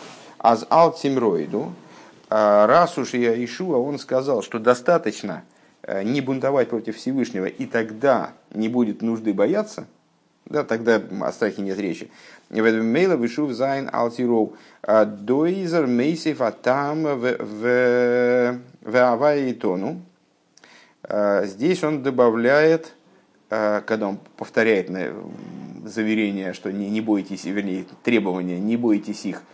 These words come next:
э, здесь он добавляет определённый там, определённый резон, э,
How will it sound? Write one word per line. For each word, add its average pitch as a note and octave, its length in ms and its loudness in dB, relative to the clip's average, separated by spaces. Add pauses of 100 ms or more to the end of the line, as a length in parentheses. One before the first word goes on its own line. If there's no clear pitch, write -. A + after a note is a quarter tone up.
(240)
э, F#2+ 400 2
здесь G#2 340 -2
он G#3 100 0
добавляет D3 720 0 (320)
определённый C#3+ 600 0
там, F#2 420 -2
определённый B2+ 920 -6
резон, A2+ 520 -2 (260)
э, F#2+ 180 -6